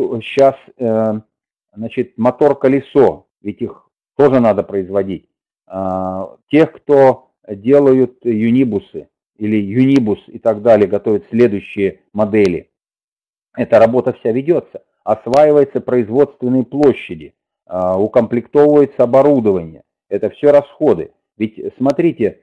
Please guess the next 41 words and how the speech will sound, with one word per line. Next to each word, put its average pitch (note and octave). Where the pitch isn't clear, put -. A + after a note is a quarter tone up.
э, G2
предполагалось, C#3+
э, A#2+
я C3
просто, D3
э, A2
вспомнил, B2+
когда A2+
Анатолий A2
Дарович G#2+
сегодня G#2+
сказал F3+
в A#2+
интервью, G2+
я G2
первый A#2
раз F#3
видел G2
это F2
интервью, F#2+
к -
сожалению. F2+
Вот. F#2+
У A2
меня D#3
возникла D3+
мысль, C3+
что, G2+
смотрите, C3+
если A#2
мы, C3
у A2+
меня C#3+
сразу B2+
мысль C3+
проскочила A#2+
обратно B2
к -
тому, C3+
что -
запланировано, B2+